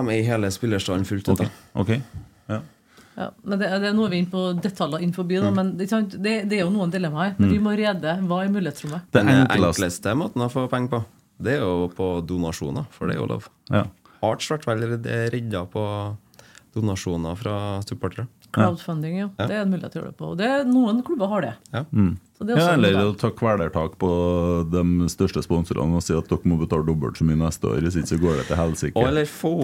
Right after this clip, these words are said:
Speaker 1: inn så mye sponsorer som vi egentlig skal ha. Nå
Speaker 2: Ja.
Speaker 1: var det hundre prosent.
Speaker 2: Ja, for det,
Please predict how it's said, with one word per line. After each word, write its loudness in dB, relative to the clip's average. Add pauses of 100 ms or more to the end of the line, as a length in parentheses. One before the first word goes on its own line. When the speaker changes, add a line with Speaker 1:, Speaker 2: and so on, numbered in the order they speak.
(120)
Speaker 1:
inn 0
så -4
mye 0
sponsorer -4
som -6
vi -4
egentlig -6
skal -8
ha. -8 (160)
Nå -2
Speaker 2:
Ja. 0
Speaker 1:
var -2
det -2
hundre -2
prosent. -12 (240)
Speaker 2:
Ja, 4
for 2
det, -2